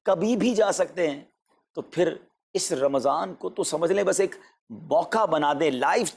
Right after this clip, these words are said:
चेंजिंग एक्सपीरियंस बना दें कि बस इसमें इबादत करनी है, इसमें खूब सजदे करने हैं, इसमें रोज़े रखने हैं, इसमें तरावी पढ़नी है, इसमें गुनाह नहीं करने हैं।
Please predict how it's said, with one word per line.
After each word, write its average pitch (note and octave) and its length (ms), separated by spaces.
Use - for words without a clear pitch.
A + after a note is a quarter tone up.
चेंजिंग A#3 440
एक्सपीरियंस G#3 520
बना C3 220
दें G#2+ 160
कि - 640
बस - 180
इसमें F3+ 220
इबादत A2+ 360
करनी - 280
है, - 140
इसमें - 200
खूब G3 240
सजदे C3+ 360
करने B2 300
हैं, A#2 120
इसमें D3+ 220
रोज़े D#3+ 280
रखने D3 280
हैं, C#3 40
इसमें C#3 200
तरावी F#3 320
पढ़नी D#3+ 300
है, C#3 80
इसमें F3 280
गुनाह G3 280
नहीं A#3+ 200
करने G3 280
हैं। - 140